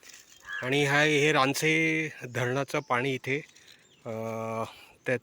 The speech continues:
त्याचं हे रानसे धरणातलं सांडव्याचं पाणी आहे. आणि हे आहे ते मंदिर आहे दिघोडे गावातलं बापेटी शिवमंदिर. अत्यंत सुंदर आणि देखणं असं शिवमंदिर आहे.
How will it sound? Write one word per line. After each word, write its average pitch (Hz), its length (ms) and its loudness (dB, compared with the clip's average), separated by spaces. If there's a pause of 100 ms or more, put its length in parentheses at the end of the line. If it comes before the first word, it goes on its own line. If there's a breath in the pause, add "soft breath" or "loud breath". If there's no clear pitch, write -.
(140)
त्याचं 131 220 2
हे 143 320 0
रानसे 123 340 2
धरणातलं 135 500 2 (600 soft breath)
सांडव्याचं 127 500 4
पाणी 110 260 0
आहे. 101 180 -8 (520 soft breath)
आणि 127 200 -2
हे 147 140 4
आहे 147 280 4 (720)
ते 127 440 -2 (760 loud breath)
मंदिर 139 340 0
आहे 147 80 0 (720 soft breath)
दिघोडे 127 380 -4
गावातलं 135 420 -4 (760 soft breath)
बापेटी 131 540 -6
शिवमंदिर. 117 560 -4 (720 soft breath)
अत्यंत 131 460 -8
सुंदर 135 500 -4
आणि 135 200 -2
देखणं 127 320 -4
असं 135 240 -4
शिवमंदिर 123 500 -8
आहे. 135 120 -18